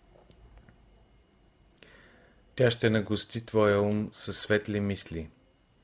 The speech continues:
сърцето ти с топли чувства, а на душата ти ще даде простор и свобода.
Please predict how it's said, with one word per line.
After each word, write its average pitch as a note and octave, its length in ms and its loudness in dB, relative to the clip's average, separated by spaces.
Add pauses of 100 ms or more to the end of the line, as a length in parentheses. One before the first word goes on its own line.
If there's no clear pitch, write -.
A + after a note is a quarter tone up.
(920)
сърцето - 640 -2
ти A#2 280 -8 (840)
с - 120 -10
топли G2 360 -2
чувства, F2 500 -4 (2250)
а A#2+ 80 -2
на A2+ 100 4
душата C#3+ 520 4
ти B2+ 140 0
ще A2+ 200 0
даде G#2+ 360 4
простор A2 680 -2
и G2 100 -10
свобода. F2 540 -4